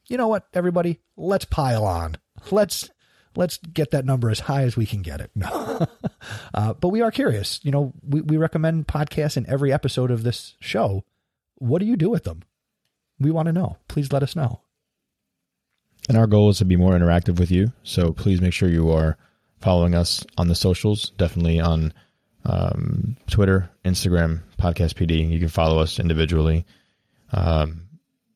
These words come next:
Speaker 2: so we're, we're trying to make our say, make ourselves a little bit more visible and to interact with you. So we'd love to connect there. So let us know. Talk to us. Keep us in the loop, yo.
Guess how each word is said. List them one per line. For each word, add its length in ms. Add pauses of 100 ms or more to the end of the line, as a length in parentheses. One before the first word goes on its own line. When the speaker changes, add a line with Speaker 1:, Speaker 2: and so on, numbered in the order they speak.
(200)
Speaker 2:
so 260
we're, 280
we're 140
trying 160
to 40
make 240
our 80
say, 320
make 380
ourselves 720 (320)
a 60
little 140
bit 80
more 400 (120)
visible 520 (360)
and 180
to 60
interact 320
with 140
you. 140
So 140
we'd 160
love 160
to 300 (420)
connect 300
there. 300 (100)
So 180
let 140
us 140
know. 120 (220)
Talk 200
to 80
us. 180 (960)
Keep 140
us 100
in 60
the 80
loop, 180
yo. 160